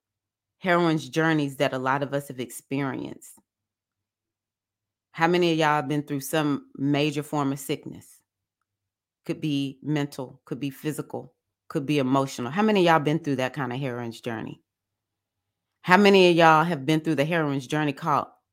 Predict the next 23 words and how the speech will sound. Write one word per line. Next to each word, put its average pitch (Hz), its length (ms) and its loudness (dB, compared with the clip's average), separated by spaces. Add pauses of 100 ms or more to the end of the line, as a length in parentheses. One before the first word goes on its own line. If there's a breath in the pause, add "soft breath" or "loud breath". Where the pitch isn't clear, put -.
motherhood? 151 960 2 (880)
Heroine's 185 380 6
journey 175 300 2
called 165 420 2 (340)
divorce? 160 800 0 (760)
Heroine's 196 420 4
journey 180 260 2
called 165 540 2 (120)
abuse? 165 800 0 (600)
We 240 180 4
done 180 160 6
all 185 220 8
been 151 220 -2
through 143 360 -6 (300)
a 139 40 -4
heroine's 147 460 -2
journey. 143 420 -4
I'm 180 240 4
just 170 300 -2
saying 147 400 0 (520)
that 151 220 -2
it's - 200 2
purposeful, - 840 -2